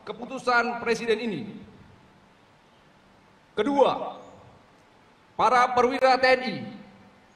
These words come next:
diwajibkan mengucapkan sumpah prajurit dan sumpah perwira sesuai pasal tiga puluh lima dan tiga puluh enam Undang-Undang Nomor tiga puluh empat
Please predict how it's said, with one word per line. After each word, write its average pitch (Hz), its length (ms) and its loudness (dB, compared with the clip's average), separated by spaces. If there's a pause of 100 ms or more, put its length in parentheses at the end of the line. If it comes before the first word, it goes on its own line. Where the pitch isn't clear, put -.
(340)
diwajibkan 240 800 0
mengucapkan 233 640 -2
sumpah 262 400 0
prajurit 247 420 0 (600)
dan 190 240 -2
sumpah 262 320 -2
perwira 254 720 0 (560)
sesuai 247 640 0
pasal 220 400 2
tiga 208 160 2
puluh 254 240 -4
lima 254 480 -2 (240)
dan 226 160 2
tiga 233 240 0
puluh 240 160 -6
enam 233 400 -2 (640)
Undang-Undang 247 880 0
Nomor 240 320 0
tiga 208 160 -2
puluh 208 240 -8
empat 247 560 -4